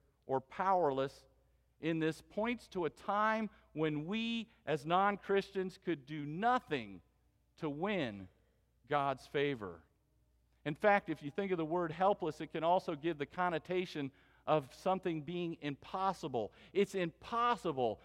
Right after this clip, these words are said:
for us to please God when we are in an unregenerate state. The word impossible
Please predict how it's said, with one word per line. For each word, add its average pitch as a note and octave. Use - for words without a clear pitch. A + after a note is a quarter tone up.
for F3+
us A3+
to -
please G#3+
God F3+
when D#3+
we G3
are F#3
in E3
an C#3+
unregenerate D#3+
state. C3+
The C#3+
word E3
impossible C#3+